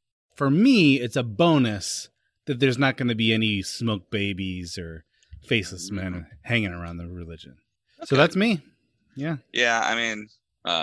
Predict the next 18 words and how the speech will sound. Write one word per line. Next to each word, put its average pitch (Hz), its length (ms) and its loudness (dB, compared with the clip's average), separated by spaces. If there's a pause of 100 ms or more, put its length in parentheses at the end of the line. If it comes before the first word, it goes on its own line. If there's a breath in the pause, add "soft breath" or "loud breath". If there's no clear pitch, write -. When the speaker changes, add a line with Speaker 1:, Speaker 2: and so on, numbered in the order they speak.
Speaker 2:
I - 40 -10
mean, 82 120 -4
I 85 40 0
guess 85 200 0
it - 80 -2
makes 73 240 -2
sense 69 420 -4
to 62 240 -6 (100)
when 71 180 -10
you - 80 -8
put - 100 -8
it 62 100 -10
in 64 100 -12
that, 62 240 -4
in 62 100 -16
that 55 180 -6
way, 62 240 -10
but, 60 180 -8